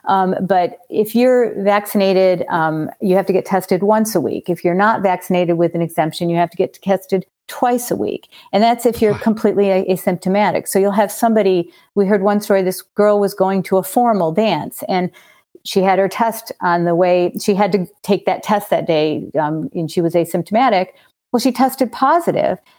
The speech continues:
Speaker 1: and she had, like, t-, you know, a couple hours to pack her stuff to get into this isolation place off campus.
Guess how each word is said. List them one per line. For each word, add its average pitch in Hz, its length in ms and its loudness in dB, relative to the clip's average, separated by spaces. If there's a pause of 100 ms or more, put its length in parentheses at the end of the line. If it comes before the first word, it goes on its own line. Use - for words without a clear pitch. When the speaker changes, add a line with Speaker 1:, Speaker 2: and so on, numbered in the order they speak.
(120)
Speaker 1:
and 240 80 0
she 285 120 2
had, 285 120 2
like, 277 200 0
t-, - 160 -12
you 285 100 2
know, 202 220 2
a 196 40 -2
couple 247 300 0
hours 240 380 2
to 202 80 -2
pack 196 300 0
her 214 80 0
stuff 185 320 -2
to 208 80 0
get 185 180 2
into 190 280 0
this 175 300 0
isolation 196 720 0
place - 460 -4
off 170 240 0
campus. - 560 -2